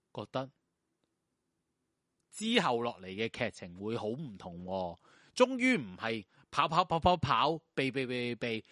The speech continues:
終於唔係路飛一衝入去就俾人打，打低，然之後就要夾硬，又要無啦啦練，練完之後又出嚟打。佢令到我覺得 One Piece 有啲嘢唔同咗咯。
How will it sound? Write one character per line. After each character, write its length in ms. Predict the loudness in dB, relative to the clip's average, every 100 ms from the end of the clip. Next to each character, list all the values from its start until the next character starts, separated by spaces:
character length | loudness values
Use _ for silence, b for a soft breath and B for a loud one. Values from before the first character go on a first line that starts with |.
| B
終 180 | 0 2
於 120 | 4
唔 140 | 2 0
係 120 | 0
路 180 | 2 2
飛 140 | 4
一 100 | 4
衝 200 | 2 0 -2
入 80 |
去 160 | -2 -2
就 120 | -4
俾 120 | -2 -2
人 180 | -2
打， 420 | -6 -8 -2 -2 -4 b
打 220 | -2 0
低， 320 | 2 2 0 -6
然 100 | -10
之 200 | -4 0
後 160 | 0
就 140 | -2 -8
要 120 | -8
夾 440 | -2 -2 0 -2 -2
硬， 140 | -4 B -20 B
又 200 | -2 -2
要 340 | 0 0 -2 -4 -12
無 200 | -10 -4
啦 120 | 0
啦 200 | 4 2
練， 220 | 2 -4
練 340 | -4 -4 -4 -6
完 80 | -6
之 180 | -2
後 120 | 0 2
又 120 | -2
出 120 | -4
嚟 120 | -4
打。 320 | -6 -8 -10 -12 b b b b _ _ _ _ _ _ _ _ _
佢 100 | 4
令 200 | 6 6
到 100 | 4
我 100 | 4
覺 120 | 2
得 100 | 0
One 220 | 2 0
Piece 260 | 0 -4 -4
有 120 | -6
啲 40 | -4
嘢 260 | -4 -4 -4
唔 80 | -12
同 220 | -18 -20
咗 180 | -20 -18
咯。 160 | -18